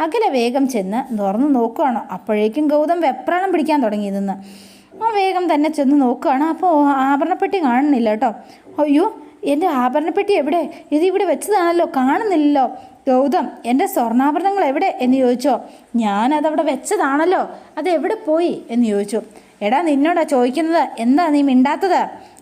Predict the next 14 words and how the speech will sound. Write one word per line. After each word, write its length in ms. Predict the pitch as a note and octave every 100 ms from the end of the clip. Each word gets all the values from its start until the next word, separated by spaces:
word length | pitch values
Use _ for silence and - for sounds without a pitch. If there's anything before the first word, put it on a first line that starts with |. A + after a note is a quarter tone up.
| - A#3
നീ 120 | A3 A#3+ C#4
അത് 100 | D4 C#4+
വിറ്റു 240 | - G4+ D#4+ - -
തൊലച്ചൂലേ, 560 | A3+ B3+ G4 F4 E4 F#3+ - - - B3+
എന്നിട്ട് 240 | C4 C4 -
കുടിച്ചൂലേ 520 | C#4 C4+ C#4+ G4+ D#4 A3 -
എന്ന് 140 | G#3+ G#3
ചോദിച്ചു. 280 | G3+ G3+ A3 A3 - _ _ _ -
അപ്പോൾ 200 | - G3+ G3
വേഗം 280 | G3+ A3 A3+
ഗൗതം 260 | A3 B3 C4+
മിണ്ടാതെ 380 | B3+ C#4 D4 F4
ഇങ്ങനെ 180 | D#4+ D#4+ D#4
നിൽക്കണം. 440 | D4+ F4+ C#4+ A3+